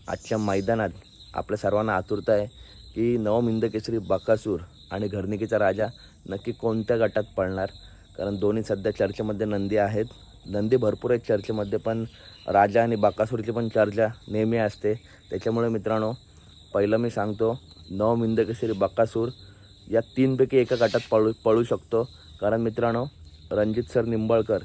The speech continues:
यांची चिठ्ठी गट क्रमांक चौदामध्ये तास क्रमांक चारवर आली आहे.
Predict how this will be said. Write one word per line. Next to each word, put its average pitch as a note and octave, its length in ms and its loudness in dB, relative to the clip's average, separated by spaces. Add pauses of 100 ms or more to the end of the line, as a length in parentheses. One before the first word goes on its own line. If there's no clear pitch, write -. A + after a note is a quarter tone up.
(340)
यांची G#2 280 -4
चिठ्ठी A#2+ 480 -2 (1400)
गट A#2 100 8 (100)
क्रमांक A#2+ 380 2
चौदामध्ये A#2+ 720 4
तास G#2+ 240 0
क्रमांक A2+ 340 -2
चारवर A#2 440 4
आली A2 200 4
आहे. A2 160 2